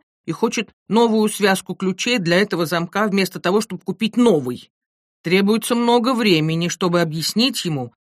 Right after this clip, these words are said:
что весь смысл этого замка в гарантии безопасности – и что ключ такой же марки не подойдёт к его старому замку.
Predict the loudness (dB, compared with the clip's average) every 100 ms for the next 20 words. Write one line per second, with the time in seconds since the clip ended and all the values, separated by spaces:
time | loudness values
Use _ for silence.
0 | _ -8 -2 0 2 0 2 4 4 2
1 | -4 -4 -2 -2 0 -2 0 2 2 2
2 | 0 2 2 2 0 -2 0 0 2 4
3 | 4 2 -6 -8 -12 -16 _ _ _ _
4 | -6 -4 0 0 2 2 0 -2 -4 2
5 | 2 2 2 2 2 -2 -6 -4 -2 0
6 | 2 2 2 0 0 -4 -4 -2 -2 -2
7 | -4 -4 -6 -8 -14 -14